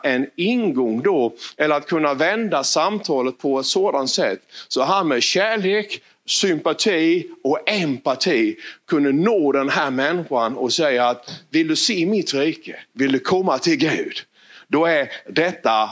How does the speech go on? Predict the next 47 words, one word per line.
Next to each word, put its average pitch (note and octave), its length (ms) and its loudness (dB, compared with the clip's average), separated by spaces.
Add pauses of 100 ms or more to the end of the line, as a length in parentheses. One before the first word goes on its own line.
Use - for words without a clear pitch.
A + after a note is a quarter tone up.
vägen. B2 600 0
Alltså, C3 220 0
han E3+ 160 0
var F#3+ 220 2
väldigt, C3+ 680 0
väldigt C3 440 0
direkt. B2 520 -2 (320)
Och, D#3+ 140 0
och G3+ 160 2
jag, G#3 120 2
jag, G3+ 160 2
jag G#3 140 0
tänker G3 360 0
på G#3 60 -2
det, G3 320 2
det G3+ 100 2
är A3+ 40 2
så A3 160 0
många G3 460 0
människor F#3 360 0
som, D#3+ 200 0 (300)
som, D#3+ 220 -2
som E3 180 2
har E3+ 120 2
passerat, E3 720 -2 (260)
eh, C#3+ 80 0
eh, D3 720 -2
revy, D#3+ 440 0
alltså, D3 380 0
i E3 140 2
mitt F3 220 0
liv. D#3+ 260 0
När D#3+ 80 0
jag F#3+ 100 0
var, F#3+ 180 0 (320)
när E3 100 -4
jag F#3+ 80 0
växte G#3 340 -2
upp F#3+ 140 0
så G3 160 0
min, G3 200 -4
min G3+ 160 -2
bästa G#3+ 360 -2
kompis, F3 380 -2
han - 140 -2
hette F#3 220 -2
Jan. C#3+ 520 0